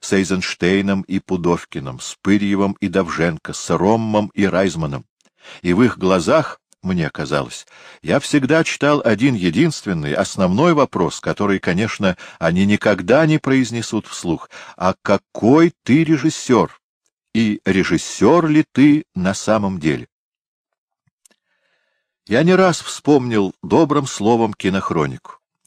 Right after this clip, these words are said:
Кинохроника воспитала во мне умение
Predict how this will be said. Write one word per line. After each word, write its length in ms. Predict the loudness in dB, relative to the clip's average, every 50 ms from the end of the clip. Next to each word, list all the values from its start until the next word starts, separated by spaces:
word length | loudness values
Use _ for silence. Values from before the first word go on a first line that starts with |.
| _ _ _ _ _ _ 0
Кинохроника 720 | 0 2 2 2 2 2 2 2 2 2 0 -2 -2 -2 -2
воспитала 580 | -2 -4 -6 -6 -6 -4 0 0 2 2 2
во 120 | 2 2 2
мне 220 | 2 0 -2 -2
умение 640 | 0 0 -2 0 0 0 0 0 2 2 0 0